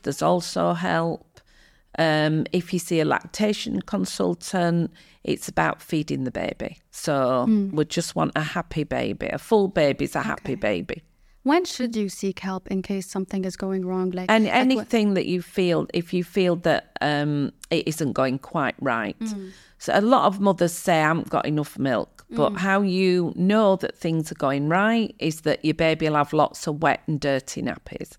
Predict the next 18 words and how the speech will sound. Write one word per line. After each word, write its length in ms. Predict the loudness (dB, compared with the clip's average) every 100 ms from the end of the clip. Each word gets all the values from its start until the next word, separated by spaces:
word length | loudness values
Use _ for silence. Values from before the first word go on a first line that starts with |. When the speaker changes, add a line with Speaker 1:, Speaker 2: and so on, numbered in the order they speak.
| _ _ -4
Speaker 2:
Okay. 260 | -4 0 2
Speaker 1:
If 200 | 2 0
your 80 | 2
baby's 440 | 4 4 2 0
having 280 | -2 0 0
a 60 |
lot 180 | 2 0 -2
of 120 | -2
wet 200 | 0 0
and 120 | -4
dirty 360 | -2 -4 -4 -4
nappies, 640 | -4 -2 -2 0 0 -2 -4
then 220 | 0 0
you 140 | 2
know 200 | 2 2
everything's 680 | 0 -4 -10 -8 -6 -8 -4
Speaker 2:
Mm. 140 | 0 0
Speaker 1:
okay. 460 | 0 -4 -12 -14